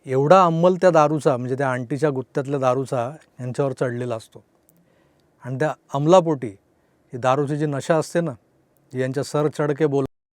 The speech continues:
त्यातून हे अशी फालतू विधानं करतात. पण राजकारणात राजकारण करायचं आहे, एकमेकांवर टीका करायची आहे म्हणून, काही बोलायचं आहे म्हणून, कुठेतरी चर्चेत राहायचं आहे म्हणून, तुम्हाला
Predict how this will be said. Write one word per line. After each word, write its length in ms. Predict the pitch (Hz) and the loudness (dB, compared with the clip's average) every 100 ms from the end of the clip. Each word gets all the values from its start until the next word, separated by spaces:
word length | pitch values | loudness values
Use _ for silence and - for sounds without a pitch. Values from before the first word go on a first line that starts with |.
| - - _ _ _ _ _ _ _ | -16 -16 _ _ _ _ _ _ _
त्यातून 380 | 139 139 175 175 | 0 0 0 0
हे 240 | 143 151 180 _ _ _ _ - | 2 0 -2 _ _ _ _ -8
अशी 320 | 123 - 151 - | -8 -2 -4 -2
फालतू 300 | 131 131 156 | -4 -2 -4
विधानं 320 | 139 135 131 | -2 -4 -6
करतात. 320 | 117 107 107 _ _ - - - _ _ _ _ _ - | -10 -14 -18 _ _ -20 -20 -20 _ _ _ _ _ 2
पण 140 | 220 247 _ _ _ _ _ 143 | 2 2 _ _ _ _ _ 0
राजकारणात 680 | 135 147 - 214 208 214 202 _ _ _ - | 4 4 6 2 4 2 0 _ _ _ 0
राजकारण 500 | 131 - 185 185 185 | 0 2 2 2 2
करायचं 400 | 175 180 170 180 | 2 2 2 2
आहे, 240 | 175 180 - _ - | 2 0 -6 _ -6
एकमेकांवर 460 | 139 156 156 160 165 | -4 -2 -2 0 -2
टीका 320 | 156 143 160 | -4 -2 -2
करायची 360 | 147 156 147 156 | 0 0 0 0
आहे 100 | 147 | -2
म्हणून, 300 | 147 156 156 _ _ _ _ _ - | -4 -4 -6 _ _ _ _ _ -4
काही 180 | 127 | -2
बोलायचं 440 | 139 131 139 143 156 | 0 -2 -2 0 -2
आहे 60 | |
म्हणून, 360 | 147 143 151 147 - _ _ _ _ _ _ _ _ _ | -2 -6 -6 -8 -14 _ _ _ _ _ _ _ _ _
कुठेतरी 460 | 143 131 175 175 170 | -6 0 2 2 2
चर्चेत 400 | 156 139 - 147 | 0 -2 0 0
राहायचं 320 | 127 131 - | 0 0 0
आहे 100 | 151 | 0
म्हणून, 300 | 139 139 139 | -2 -6 -10
तुम्हाला 800 | - _ - 135 147 156 160 | -14 _ -10 -2 2 4 4